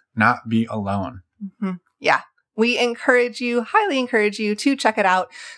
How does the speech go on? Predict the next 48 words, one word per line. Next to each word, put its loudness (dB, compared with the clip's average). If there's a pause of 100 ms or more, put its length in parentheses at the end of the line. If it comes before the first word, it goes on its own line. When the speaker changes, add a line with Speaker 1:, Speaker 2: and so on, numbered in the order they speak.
Speaker 2:
Go 8
to 4
our 4
website, 0
again, 0
normalizing 0
non 2
monogamy -2
dot -2
com. 2
Click -2
on 4
the 0
community 0
tab. 4
You -10
can 0
find 4
out 2
all 4
of -2
the -2
information -2
there. -2 (580)
And 2
last 4
but -4
not 4
least, -2
we 2
want 4
to 0
do 2
a 2
quick 0
shout 6
out 0
for 4
our 4
favorite 0
way 0
to -4
get 2
tested -2
for 2
S 0
T 2
Is. 2